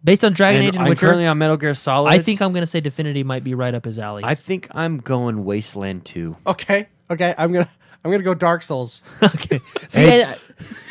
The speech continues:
Speaker 1: there's a lot of good choices out there.
Speaker 2: <laughs> Yeah. James, let us know. James, let us know. His gamer tag is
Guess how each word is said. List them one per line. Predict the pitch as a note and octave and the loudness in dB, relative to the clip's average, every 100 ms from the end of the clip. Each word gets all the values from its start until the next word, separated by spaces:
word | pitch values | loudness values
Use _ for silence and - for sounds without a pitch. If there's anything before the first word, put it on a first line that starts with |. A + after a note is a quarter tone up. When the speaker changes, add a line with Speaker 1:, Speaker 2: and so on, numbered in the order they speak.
| - - | -12 0
Speaker 1:
there's | G#3 C4 | 4 6
a | |
lot | C4+ B3+ | 6 4
of | B3 | 2
good | C4+ | 0
choices | C4 G#3+ G3+ | 2 2 4
out | D#3+ C#3 | 2 2
there. | A2+ G#2 | -2 -8
Speaker 2:
<laughs> | - - - - | -14 -20 -20 -2
Yeah. | C3 C3+ A2 _ - | 2 2 0 _ -8
James, | B2+ F#3 F3 C3+ | 4 4 4 2
let | F3 | 2
us | G3 - | 0 -2
know. | F#3+ C3 G#2+ _ _ _ _ _ - | 0 0 -2 _ _ _ _ _ -8
James, | C#3 C#3 D3 C#3 - | -2 -2 -2 -6 -14
let | - A#2 | -6 -4
us | B2+ B2+ | -2 -4
know. | B2 G#2 | -4 -2
His | A#2+ C3+ | 0 0
gamer | C3+ D3 C#3 | 0 -2 -2
tag | - C#3 C#3 - | -2 -2 -2 -4
is | B2 A#2 A2+ G#2+ - | -4 -2 -2 -4 -10